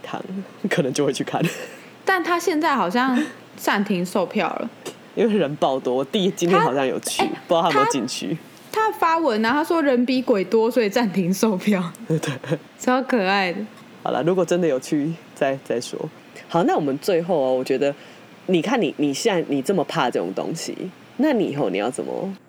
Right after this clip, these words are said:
Speaker 1: 教阿东？就譬如说有一天小-，就小孩晚上等到他自己一个人睡觉了，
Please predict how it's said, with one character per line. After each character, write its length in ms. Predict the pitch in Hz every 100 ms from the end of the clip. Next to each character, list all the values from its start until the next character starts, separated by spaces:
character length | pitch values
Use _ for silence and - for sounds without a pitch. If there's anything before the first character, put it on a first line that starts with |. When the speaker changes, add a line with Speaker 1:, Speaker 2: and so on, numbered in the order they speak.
| _ - -
Speaker 1:
教 160 | 135
阿 160 | 117 123
东？ 280 | - - - - - - -
就 80 |
譬 80 | 269
如 60 | 277
说 160 | 220 202
有 160 | 143
一 40 | 147
天 280 | 185 170 185 - -
小-， 260 | - - 85
就 140 | 202
小 220 | 190 151 127
孩 200 | 117 120
晚 220 | 123 120
上 160 | 165
等 100 | 147 127
到 80 |
他 140 | 160 170
自 140 | 165
己 160 | 135 131
一 20 |
个 120 | -
人 80 | 120
睡 180 | - 107
觉 140 | - 85 -
了， 160 | 185